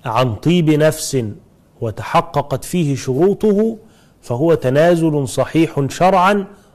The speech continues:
ويعتد به ولا يجوز الرجوع فيه. ومسألة رسمي أو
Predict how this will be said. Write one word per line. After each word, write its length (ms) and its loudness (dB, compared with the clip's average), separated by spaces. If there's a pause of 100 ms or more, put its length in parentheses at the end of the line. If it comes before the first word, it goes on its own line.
(100)
ويعتد 680 0
به 640 0 (220)
ولا 420 4
يجوز 400 2
الرجوع 520 2
فيه. 320 -12 (1800)
ومسألة 600 2 (140)
رسمي 520 2
أو 80 -2